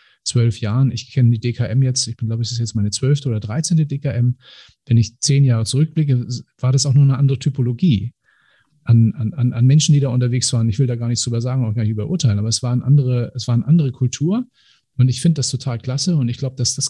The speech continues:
wenn das nach innen wirkt, dann wirkt das auch nach außen.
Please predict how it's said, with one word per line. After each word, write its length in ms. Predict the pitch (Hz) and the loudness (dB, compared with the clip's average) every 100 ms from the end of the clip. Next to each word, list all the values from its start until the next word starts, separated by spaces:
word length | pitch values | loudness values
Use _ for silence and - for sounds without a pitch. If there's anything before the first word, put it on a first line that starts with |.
| - | -4
wenn 160 | 131 127 | 2 2
das 180 | 151 139 | 2 0
nach 120 | - | 0
innen 280 | 190 208 117 | 4 4 4
wirkt, 240 | 131 143 | 0 -2
dann 140 | 127 | -2
wirkt 160 | 131 - | -2 -4
das 140 | 123 | -6
auch 100 | 123 | -4
nach 140 | 113 107 | -4 -4
außen. 420 | 127 127 - 92 | -6 -6 -8 -12